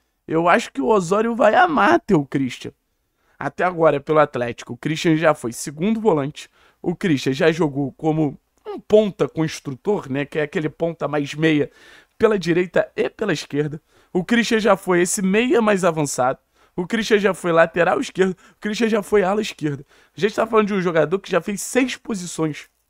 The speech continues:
no time. Então, assim, pra um técnico que gosta de experimentos, pra um técnico que gosta de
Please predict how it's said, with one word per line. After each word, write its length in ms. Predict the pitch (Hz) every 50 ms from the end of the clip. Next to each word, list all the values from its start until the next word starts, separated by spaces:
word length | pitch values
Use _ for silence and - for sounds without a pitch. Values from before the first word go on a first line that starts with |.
| _ -
no 160 | 160 165 165
time. 320 | - - 185 175 151 131 _ _ _ _ _ _ _ _ _ _ _ _ _ _ _ _ _ _ _ _ _ _ _ _ _ _ _ -
Então, 240 | 185 294 - - -
assim, 380 | 392 - - 330 294 165 156 - _ _
pra 100 | - 285
um 80 | 311 320
técnico 640 | - _ - 170 - - - 139 131 - _ _ _ _ _ _
que 120 | - 226
gosta 440 | 180 151 165 185 220 240 - - 233
de 80 | 190 196
experimentos, 720 | - - - 214 214 220 214 185 160 147 143 131 - -
pra 160 | - - 208
um 60 | 233 202
técnico 560 | - - 175 160 151 - 175 156 - - 156
que 120 | - 185
gosta 520 | 156 147 170 190 214 214 - - 220 226 185
de 260 | 180 214 226 202